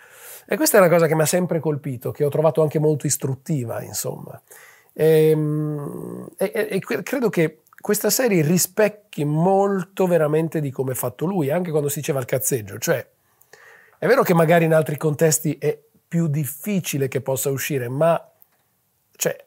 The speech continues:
è, è così. Cioè, questa cosa racchiude molto, secondo me, questo, questa cosa. Ed è, è quella lì, è vero che non è di tutti, e non solo. Cioè, secondo me c'è anche un modo di... Questo modo di raccontarsi,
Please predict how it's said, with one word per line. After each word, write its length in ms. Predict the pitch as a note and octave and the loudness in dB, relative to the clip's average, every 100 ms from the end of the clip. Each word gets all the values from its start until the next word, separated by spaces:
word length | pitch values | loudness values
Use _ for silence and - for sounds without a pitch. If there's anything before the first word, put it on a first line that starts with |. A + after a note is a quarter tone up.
| _ _ | _ _
è, 300 | D3 D3+ - | -6 -6 -6
è 140 | - D#3 | -4 -4
così. 380 | D3 D3 F#3 A#2+ | 0 0 0 0
Cioè, 160 | D#3+ | -4
questa 240 | - F#3 G#3 | -2 -4 -2
cosa 300 | C#4+ A3+ E3+ | 2 4 4
racchiude 480 | D3 E3+ - A3+ F3+ | 2 -2 -2 2 4
molto, 420 | G3 G3+ C3 - | 6 4 4 0
secondo 420 | A#2+ C3+ C3+ C3 | 0 2 2 0
me, 140 | B2+ A#2+ | -2 -4
questo, 400 | - B2 - A2+ - - - _ | -4 -4 -4 -8 -14 -20 -20 _
questa 300 | - C3+ C#3+ | -4 -2 -2
cosa. 280 | C3 C3 C#3+ | -2 -2 -2
Ed 120 | F#3+ | 2
è, 760 | G3+ G3+ G3 G3 G3 - - - | 2 2 2 0 -2 -2 -2 -4
è 60 | |
quella 220 | - A3+ | -4 -6
lì, 160 | B3 D4 | -4 -4
è 80 | A#3+ | -2
vero 180 | G#3+ C#4 | -4 -4
che 120 | G3 | -2
non 140 | F3+ | 0
è 40 | F#3+ | 0
di 120 | F#3+ | -2
tutti, 260 | A#3+ - | -4 0
e 40 | F3 | 2
non 140 | F#3 | 4
solo. 320 | - A#3 D3 | 2 2 0
Cioè, 180 | C3 E3+ | 2 0
secondo 380 | C#3+ D#3 F#3+ G#3 | 0 -4 -4 0
me 140 | G3 | 0
c'è 160 | C#3 F#3 | 0 0
anche 240 | F3+ F3 | -2 -2
un 120 | F#3+ G3 | -4 0
modo 340 | F#3 C3 C3 | 0 0 -4
di... 300 | C3+ D#3 B2+ - - - - - - - | -2 -4 -6 -14 -20 -20 -20 -20 -20 -2
Questo 220 | F3+ G3 | 0 4
modo 160 | A#3 A#3 | 2 4
di 80 | F3 | 4
raccontarsi, 1200 | D#3+ F3 E3 F3 D3+ A#2 A#2 - B2 C3 C#3+ | 4 2 2 4 2 0 -4 -4 -4 -6 -8